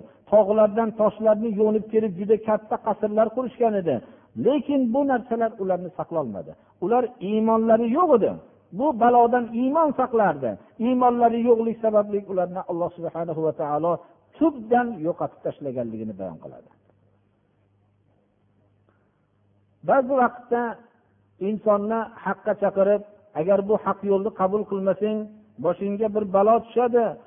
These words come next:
Allohning g'azabiga duchor bo'ladisan, Alloh seni uradi", degan vaqtda, "Mana hozir shuni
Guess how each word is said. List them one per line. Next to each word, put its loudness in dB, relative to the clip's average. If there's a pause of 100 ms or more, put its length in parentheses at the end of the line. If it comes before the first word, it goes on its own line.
(140)
Allohning 2
g'azabiga 2
duchor 0
bo'ladisan, 0 (1200)
Alloh 4
seni 2
uradi", 6 (500)
degan 2
vaqtda, 2 (400)
"Mana 2
hozir 6
shuni 0